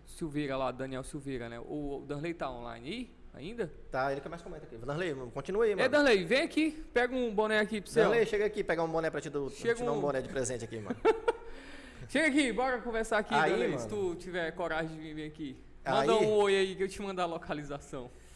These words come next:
Speaker 2: Fechando. O que que a gente pode mudar em alguns pontos aí?
Speaker 1: Bo-, bo-, ah, fala aí que eu
Speaker 2: O que a gente pode mudar nos pontos é, o Marco Aurélio Melo, o Marco Aurélio Melo, que é um dos ministros do S T F,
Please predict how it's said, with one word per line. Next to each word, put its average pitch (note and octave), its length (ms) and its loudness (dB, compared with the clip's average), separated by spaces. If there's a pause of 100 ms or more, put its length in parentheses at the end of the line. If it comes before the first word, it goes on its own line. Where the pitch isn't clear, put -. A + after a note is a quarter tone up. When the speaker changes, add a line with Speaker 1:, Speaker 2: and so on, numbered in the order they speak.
(320)
Speaker 2:
Fechando. E3+ 520 2 (560)
O F3 60 -4
que A#3+ 120 -2
que C#4 60 0
a B3 40 2
gente A3+ 160 -2
pode F#3+ 260 2
mudar E3+ 360 2
em F3 60 0
alguns E3+ 240 -2
pontos C#3+ 340 -2
aí? C3 120 2
Speaker 1:
Bo-, F#3+ 100 0
bo-, - 200 -12 (120)
ah, D3+ 300 -6
fala D#3 180 -8
aí C#3 180 -12
que - 60 -16
eu - 80 -12
Speaker 2:
O - 260 -12
que F3+ 60 -4
a F#3+ 40 2
gente G#3 100 -2
pode F3+ 140 2
mudar D#3+ 180 2
nos C3 140 -2
pontos E3+ 300 -2
é, B2+ 260 0
o C#3+ 80 -6
Marco F3+ 220 2
Aurélio E3 260 2
Melo, D3+ 220 -2 (120)
o B2 60 -10
Marco D3+ 280 0
Aurélio A#2+ 440 0
Melo, A2 480 -4 (320)
que C#3 140 -2
é D3+ 60 2
um E3+ 60 -2
dos B2+ 100 -4
ministros A#2+ 260 -6
do G#2+ 80 -6
S G#2+ 100 -8
T G#2 80 -6
F, B2+ 360 -4